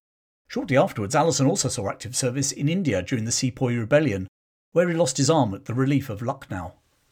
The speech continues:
With this level of experience, he was just the sort of officer that Wolseley wanted with him in West Africa fighting the mighty Ashanti. He was placed in command of the British Brigade,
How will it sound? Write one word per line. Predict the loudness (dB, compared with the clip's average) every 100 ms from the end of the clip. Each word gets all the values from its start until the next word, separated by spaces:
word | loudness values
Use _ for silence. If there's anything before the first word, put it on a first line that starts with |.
| _ _ 0
With | 0 4
this | 4 6
level | 6 2 2
of | 0
experience, | -2 -4 4 4 6 2 0 -6 _
he | -2 -2
was | 0 -4
just | -4 0 2 2 2
the |
sort | 0 0 2
of | 2
officer | 2 0 -2
that | -2 -2
Wolseley | 2 2 2 0
wanted | 2 2 2 0
with | 0 0
him | 0
in | 0
West | -2 0 2
Africa | 0 0 -4
fighting | -2 0 0 0 -4
the |
mighty | -2 -4 -4 -6
Ashanti. | -4 -4 -4 -6 -8 _ _ _ _ _ _ _ -4
He | -2
was | -2
placed | 0 0 0
in | -2
command | 2 4 4 4
of |
the | -2
British | -2 -2 -4
Brigade, | -6 -6 -4 -6 -8